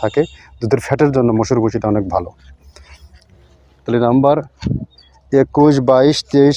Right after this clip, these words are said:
চব্বিশটা গেল, এবার পঁচিশ। পঁচিশ নাম্বার আছে হচ্ছে আপনার খেসারির ভুসি। খেসারির ভুসি দেশিটাতে একটু কাঠখড়ি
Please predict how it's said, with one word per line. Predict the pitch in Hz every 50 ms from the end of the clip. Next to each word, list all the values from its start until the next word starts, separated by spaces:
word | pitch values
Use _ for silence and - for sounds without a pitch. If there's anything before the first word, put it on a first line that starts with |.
| - _ -
চব্বিশটা | - 160 143 135 147 - - - 165 151
গেল, | 156 156 147
এবার | 147 143 131 -
পঁচিশ। | 180 156 - - 101 87 - - - - _ _ _ _ - - _ _ -
পঁচিশ | 131 123 131 117 143 147
নাম্বার | 147 160 160 160 156 156
আছে | 139 - 170 160
হচ্ছে | 160 147 - - 185 196 220 - _ _ _ _ _ _ _ _ _ -
আপনার | 123 107 - 123 123 120 113 98 - - _ _ _ _ _ _ _ _ _ _ _ _ _ _ _ _ -
খেসারির | - 165 151 - 170 151 135 113 95 87
ভুসি। | 92 90 - - - - - - - _ _ _ _ _ _ _ -
খেসারির | - - 120 - 151 156 165 165 151
ভুসি | 165 156 - - 202 202 _ - - - _ - 107 104
দেশিটাতে | 120 117 - 185 160 196 175 - - 185 170
একটু | - - - 185 175 - - _ _ - _ _ _ _ _ _ _ _ _ _ _ _ _ _ _ _ _ -
কাঠখড়ি | - 139 - - - - 180 196